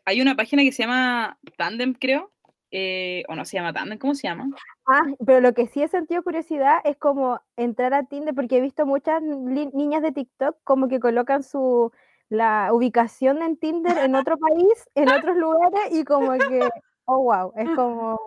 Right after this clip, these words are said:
Speaker 1: Ay, puros
Speaker 2: cosa
Speaker 1: modelos, pero ella
Speaker 2: como
Speaker 1: está hablando
Speaker 2: pa'
Speaker 1: netamente de
Speaker 2: puro,
Speaker 1: físico nomás,
Speaker 2: pa'
Speaker 1: sí, po.
Speaker 2: puro lesear, pa' puro lesear nomás, pero en verdad no lo hago porque, ¿pa' qué?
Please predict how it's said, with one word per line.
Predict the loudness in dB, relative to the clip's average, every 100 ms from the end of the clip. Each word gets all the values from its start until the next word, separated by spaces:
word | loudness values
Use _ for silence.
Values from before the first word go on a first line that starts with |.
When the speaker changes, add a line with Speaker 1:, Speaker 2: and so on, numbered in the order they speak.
| -14 -18 _ _ _ -4
Speaker 1:
Ay, | 0 0
puros | 4 2 2
Speaker 2:
cosa | 2
Speaker 1:
modelos, | 2 2 0 0
pero | 2
ella | 4 4
Speaker 2:
como | 4 4
Speaker 1:
está |
hablando | 2 2
Speaker 2:
pa' | 0
Speaker 1:
netamente | 0 0 2
de | 2
Speaker 2:
puro, | 2
Speaker 1:
físico | -2 0 0
nomás, | 2 2
Speaker 2:
pa' | 2
Speaker 1:
sí, | 0
po. | 0
Speaker 2:
puro | 0
lesear, | 0 0 -4 -10 -10 _ _
pa' | -6 -6
puro | -4 -4
lesear | -4 -6 -8 -10
nomás, | -10 -12 -10
pero | -6 -4 -4
en | -6
verdad | -6 -6
no | -6 -6
lo | -6
hago | -6
porque, | -10 -16 -16 -16 -16 -18
¿pa' | -18
qué? | -20